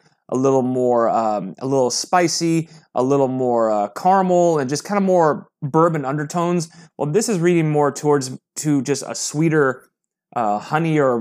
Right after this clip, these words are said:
version. Ma-, and that's, maybe that's the corn whiskey coming out. You know, forty-year-old corn whiskey, that's, it was a Canadian corn whiskey, is super strange. So maybe the, uh,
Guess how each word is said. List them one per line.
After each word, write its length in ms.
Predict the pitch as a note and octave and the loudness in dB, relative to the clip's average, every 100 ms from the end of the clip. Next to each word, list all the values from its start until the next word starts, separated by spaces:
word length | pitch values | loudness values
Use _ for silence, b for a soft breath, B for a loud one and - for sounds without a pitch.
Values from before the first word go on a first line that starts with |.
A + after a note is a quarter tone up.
| G#2+ A2+ | -4 -4
version. 520 | C3+ D3 D3+ D3 C3 | 2 2 2 -2 -4
Ma-, 80 | D#3+ | -4
and 220 | B2+ F#3 | -2 0
that's, 160 | B3 | 0
maybe 240 | G3 D4 E4+ | 2 0 0
that's 220 | D#4+ - | -2 -2
the 100 | E3+ | -6
corn 420 | - - D#3+ G3+ | -4 0 0 2
whiskey 500 | A#3 A#3+ C4 C4+ B3+ _ _ | 0 -2 -4 -4 -6 _ _
coming 340 | - A3+ A#3 A3 | -4 0 0 0
out. 320 | A3+ B3 B3 B B _ | 2 0 -2 B B _
You 80 | F#3 | 0
know, 120 | F3 | 2
forty-year-old 760 | D#3+ - C4+ E4 C4+ G#3+ C#3+ C#3 | 0 0 2 4 4 4 2 0
corn 340 | G3+ A3 G#3 | -2 0 2
whiskey, 300 | C#3 - D3 | 0 0 0
that's, 400 | D3 - - - - | 0 -2 -6 -8 -4
it 60 | |
was 140 | B2+ B2 | -4 -4
a 60 | |
Canadian 420 | B2 D#3+ G#3 D3 | -2 2 2 2
corn 260 | A#2+ B2+ A#2 | 0 -2 -2
whiskey, 340 | A#2 - B2+ B E3 - _ _ | -4 -4 -6 B -14 -20 _ _
is 100 | E3 | 0
super 240 | - D4+ G3+ | 2 2 0
strange. 500 | - D#3+ F3+ F#3+ - _ _ _ _ _ _ _ _ _ _ | 0 0 0 -4 -8 _ _ _ _ _ _ _ _ _ _
So 100 | - | -2
maybe 300 | G3 C4 E4 | 0 2 2
the, 280 | C#4 G#3+ F3 | 2 2 2
uh, 320 | D3+ C#3+ C3 | 4 2 0